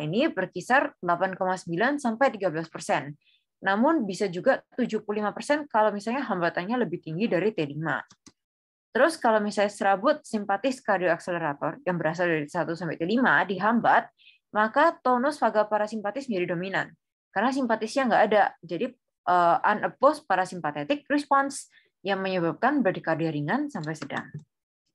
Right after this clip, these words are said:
Terus bradikardia ini juga dapat muncul akibat penurunan aliran balik vena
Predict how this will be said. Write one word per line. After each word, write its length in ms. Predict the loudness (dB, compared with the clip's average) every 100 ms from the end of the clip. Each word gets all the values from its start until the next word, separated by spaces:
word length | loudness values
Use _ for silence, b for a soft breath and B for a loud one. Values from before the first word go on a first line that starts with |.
| _
Terus 240 | 0 2 2 2
bradikardia 480 | 0 0 -2 0
ini 160 | -2 -2
juga 160 | -2 -2
dapat 320 | 0 -2 -4
muncul 560 | -6 -8 0 2 2
akibat 560 | 0 -4 -6 -2 -2 -2
penurunan 480 | -4 -2 0 0 0 0
aliran 400 | 0 0 0 0
balik 320 | -2 -4 -6
vena 320 | -4 -2 -2